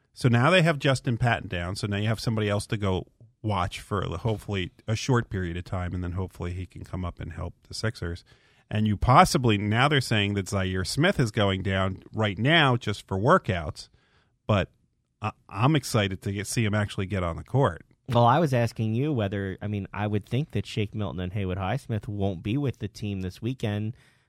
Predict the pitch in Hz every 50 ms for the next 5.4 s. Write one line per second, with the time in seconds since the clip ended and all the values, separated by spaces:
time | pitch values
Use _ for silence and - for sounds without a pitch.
0 | _ - 117 110 - 120 104 - 110 107 98 110 110 107 107 104 101 101 98 98
1 | 98 101 101 101 101 104 - - 107 101 101 104 104 107 107 107 107 104 104 104
2 | 104 110 110 113 117 98 104 117 120 113 101 - - 120 110 110 110 107 - -
3 | 110 98 95 - 98 - - 101 95 92 92 - - 110 104 101 107 110 107 104
4 | 107 135 - 127 - 131 120 107 104 101 95 - - - 90 92 90 85 85 85
5 | 87 92 92 - 92 101 107 107